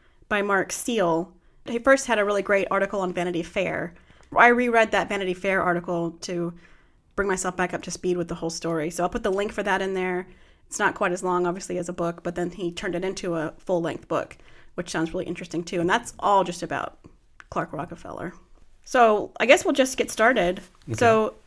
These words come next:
Speaker 1: in July two thousand and eight, in Manhattan, New York City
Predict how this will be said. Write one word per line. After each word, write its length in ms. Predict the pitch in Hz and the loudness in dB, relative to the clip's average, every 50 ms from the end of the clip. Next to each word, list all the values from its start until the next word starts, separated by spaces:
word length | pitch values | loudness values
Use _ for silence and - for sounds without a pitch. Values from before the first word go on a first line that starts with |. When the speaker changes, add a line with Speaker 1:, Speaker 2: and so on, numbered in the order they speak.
| _ _ _ | _ _ _
Speaker 1:
in 120 | - 226 220 | -2 0 0
July 320 | 233 226 226 233 254 285 | 4 6 8 8 8 8
two 180 | 294 - - 262 | 6 2 0 0
thousand 300 | 262 247 254 254 262 247 | 2 2 2 2 2 0
and 100 | 233 - | 0 2
eight, 400 | - 180 180 190 202 - - - - _ _ _ - - _ - _ _ _ | 2 2 2 2 0 -4 -10 -16 -18 _ _ _ -20 -20 _ -20 _ _ _
in 140 | 208 208 208 | -2 0 2
Manhattan, 720 | 202 196 202 202 214 202 202 - - 233 240 254 269 262 - _ _ _ _ _ _ _ | 2 0 0 2 2 2 4 4 2 0 0 -2 -2 -4 -6 _ _ _ _ _ _ _
New 100 | - 196 | -4 -2
York 220 | 190 196 220 233 - | 0 0 -2 -2 -2
City 400 | - 190 170 170 175 220 269 | -2 0 0 0 0 -2 -4